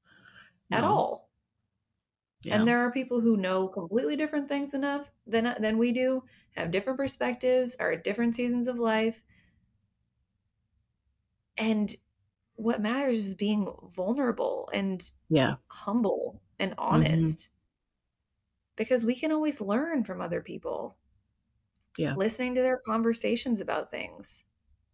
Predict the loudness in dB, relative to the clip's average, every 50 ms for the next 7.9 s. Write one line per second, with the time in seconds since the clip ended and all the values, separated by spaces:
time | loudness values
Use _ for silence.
0 | _ _ _ _ _ _ _ _ _ _ _ _ _ _ _ _ _ _ _ _
1 | _ -10 -8 -4 -2 0 -2 0 -2 -2 -2 0 0 0 0 0 -2 -2 -2 -4
2 | -6 -4 -4 -4 -2 -2 -2 -2 -4 -4 -6 -6 -6 -8 -10 -12 -16 _ _ _
3 | _ -20 _ _ _ _ _ _ _ _ _ _ _ _ _ _ _ -10 -8 -6
4 | -6 -6 -8 -10 _ _ _ _ _ _ _ _ _ _ _ _ _ _ _ _
5 | _ _ _ _ _ _ _ _ _ _ _ _ _ _ _ -20 -10 -6 -4 -4
6 | -2 -2 -2 -2 -2 -2 -2 -4 -4 -4 -4 -2 -2 -2 -2 -2 -4 -6 -6 -6
7 | -4 -4 -4 -4 -4 -4 -4 -2 0 0 0 0 0 -2 -6 -6 -10